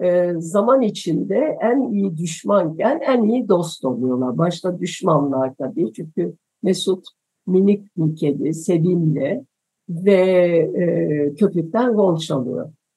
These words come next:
Fakat zaman içinde birbirlerine gerçekten çok destek oluyorlardı ve yan yana yatıyorlardı. E,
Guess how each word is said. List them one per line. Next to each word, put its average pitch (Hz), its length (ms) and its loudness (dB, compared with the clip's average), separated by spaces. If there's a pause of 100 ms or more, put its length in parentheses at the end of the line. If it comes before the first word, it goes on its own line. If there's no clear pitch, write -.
Fakat 196 320 2
zaman 226 340 2
içinde 220 400 -4
birbirlerine 170 680 0
gerçekten 208 800 -2
çok 180 280 -12
destek 233 400 -4
oluyorlardı 226 840 -2
ve 214 100 0
yan 226 320 2
yana 165 260 2
yatıyorlardı. - 1000 -10 (960)
E, 190 240 0